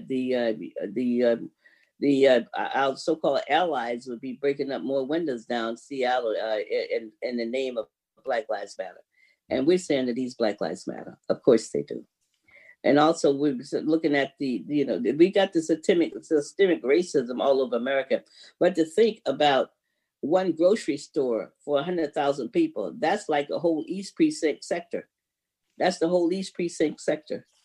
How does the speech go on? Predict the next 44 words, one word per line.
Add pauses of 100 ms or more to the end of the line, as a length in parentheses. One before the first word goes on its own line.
(120)
Can
you
imagine
one
grocery
store
in
Seattle,
in
the
East
Precinct
sector? (640)
It'd
be
from
Mount
Lake
to,
uh, (140)
to,
uh, (340)
be
from
Mount
Lake
to
Massachusetts,
from (360)
down
to
the
lake,
up
to,
uh, (160)
parts
of,
uh,
uh, (400)
uh,
up
to,
um,